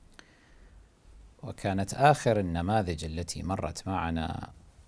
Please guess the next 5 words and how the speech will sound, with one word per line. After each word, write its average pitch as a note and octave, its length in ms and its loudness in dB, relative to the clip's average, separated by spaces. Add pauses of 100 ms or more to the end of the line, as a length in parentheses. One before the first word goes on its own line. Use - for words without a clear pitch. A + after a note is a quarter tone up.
(1800)
النموذج F2 1200 0
الخامس، G#2 1080 4 (2250)
وهو E2+ 320 0
رأس G#2+ 400 2
خثعم، A#2+ 1040 2